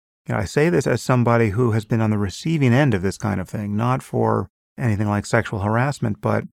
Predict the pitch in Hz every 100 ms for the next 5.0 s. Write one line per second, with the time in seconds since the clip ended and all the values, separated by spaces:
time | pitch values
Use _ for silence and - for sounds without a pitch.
0 | _ _ _ _ _ - 127 120 107 113
1 | 117 98 101 107 - 85 90 - - _
2 | - 107 - 104 98 98 95 - 113 98
3 | 113 101 95 101 90 98 95 107 _ -
4 | 131 127 - 143 139 131 98 104 -